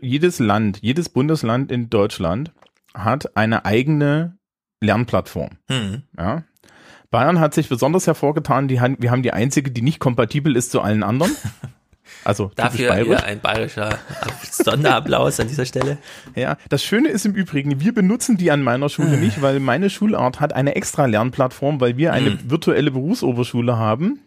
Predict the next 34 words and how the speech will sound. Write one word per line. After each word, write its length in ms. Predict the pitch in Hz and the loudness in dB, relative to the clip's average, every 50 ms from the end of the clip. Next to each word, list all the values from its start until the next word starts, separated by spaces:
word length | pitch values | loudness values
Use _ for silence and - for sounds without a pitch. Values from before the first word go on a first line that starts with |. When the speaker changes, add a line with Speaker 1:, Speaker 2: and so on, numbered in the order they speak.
| _ - | _ -4
Speaker 1:
wie 120 | 139 143 | -4 -2
die, 160 | 139 143 135 - | -2 -4 -6 -4
wie 80 | - 131 | -4 -2
das 100 | 135 - | -2 0
Telekolleg. 720 | - 160 185 208 190 185 - 127 113 110 113 143 214 - _ _ - - - - - - - _ _ _ _ _ _ _ _ - | 0 0 2 2 2 2 2 2 2 4 2 2 0 -2 _ _ -20 -20 -20 -20 -20 -20 -20 _ _ _ _ _ _ _ _ -4
Und 120 | 98 90 | -2 0
wir 120 | 98 87 | 0 2
haben 140 | 78 90 92 | 2 0 0
die 100 | 87 90 | -2 -2
beste 300 | - - 107 - - - | -2 -2 -2 -2 0 0
Lernplattform, 760 | 104 95 87 92 101 - 95 95 92 90 - 104 87 95 95 | 2 2 2 0 0 0 0 -2 -2 -2 -2 -2 0 0 2
weil 100 | 92 90 | 0 0
die 120 | 82 92 | 0 0
ist 120 | 92 92 95 | -2 -2 -2
wirklich 240 | 101 - 90 87 - | -2 -2 -2 -2 -2
gut. 240 | - 117 117 110 - - 113 - - | 0 0 0 0 -2 -6 -10 -8 -4
Und 160 | - - 101 98 | -2 0 0 0
das, 140 | 98 95 - | 0 2 2
was, 140 | 104 95 - - - - 92 - 107 - | 0 0 0 -4 -8 -8 -10 -10 -8 -6
der, 100 | - 92 - | -6 -4 -2
was 180 | - 104 98 104 | 0 0 0 2
der 80 | 104 | 2
Speaker 2:
Ja. 0 | |
Speaker 1:
Rest 160 | 87 - - - | 2 0 0 0
von 120 | 139 127 | 0 0
Bayern 220 | - 82 90 107 | 2 2 2 2
benutzt, 320 | 101 107 104 113 117 - - | 2 2 2 0 0 0 0
ist 120 | 113 101 | -2 0
verglichen 360 | - 110 95 107 107 110 110 | 0 0 0 0 0 0 0
damit 240 | 98 92 90 98 95 | 0 0 0 0 0
leider 220 | - 87 90 90 95 | 0 0 -2 -2 -2
furchtbar. 380 | - 139 190 - - 85 78 - - - - - - - - - - - | -2 -2 -2 -2 -4 -6 -6 -6 -10 -16 -20 -20 -20 -20 -20 -8 -2 0
Speaker 2:
Ja. 220 | 165 156 127 123 | 2 4 4 2
Speaker 1:
Ähm, 120 | 123 120 | 0 -2